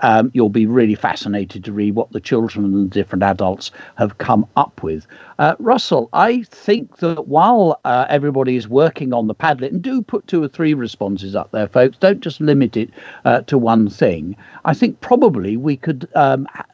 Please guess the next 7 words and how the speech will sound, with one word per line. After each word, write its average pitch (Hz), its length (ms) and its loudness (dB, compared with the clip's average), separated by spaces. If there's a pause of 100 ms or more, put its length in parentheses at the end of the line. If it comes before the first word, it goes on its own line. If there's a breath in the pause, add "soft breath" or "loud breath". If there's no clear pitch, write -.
listen 143 560 0
to - 500 -16 (500 soft breath)
some 165 300 2
of 165 140 2
the, 139 400 4
um, 127 680 0
Kapow, 151 640 0